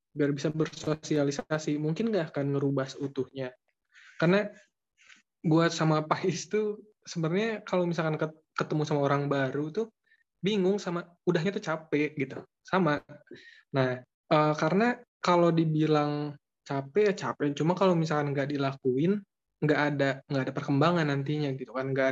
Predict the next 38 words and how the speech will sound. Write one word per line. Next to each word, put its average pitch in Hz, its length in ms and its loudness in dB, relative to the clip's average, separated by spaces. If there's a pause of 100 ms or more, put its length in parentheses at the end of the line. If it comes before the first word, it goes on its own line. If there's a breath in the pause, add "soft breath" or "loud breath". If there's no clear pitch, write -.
ada, 135 160 0
nggak 135 200 0 (120)
ada 135 160 -2
sesuatu 135 480 0
yang 131 80 0
bisa 131 240 -4
kita - 320 -4
ambil 135 320 4
dari, 127 320 -2 (280)
eh, 127 560 -2 (160)
obrolan-obrolan 131 1000 -2
itu 139 320 -2
gitu. 127 240 -8 (400)
Ya 131 240 4
nantinya 135 520 2
ujung-ujungnya 139 680 0 (320)
wawasan 135 480 0
kita 139 240 -4
ya 156 160 2
udah 170 160 2
cuma 156 240 -2
segitu-gitu 131 560 -6
aja, 156 400 0
karena 139 240 0
kita 160 200 -4
nggak 147 160 2
bisa 135 200 -2
mempelajari 131 720 0 (240)
hal-hal 131 320 0
baru 135 240 -2
dari 135 160 0
orang 131 240 -6
lain 135 360 0 (120)
gitu. - 160 -10 (160)
Jadi 135 240 0
sebenarnya, 160 340 0 (300)
sebenarnya 190 320 2
bukan, 151 300 -4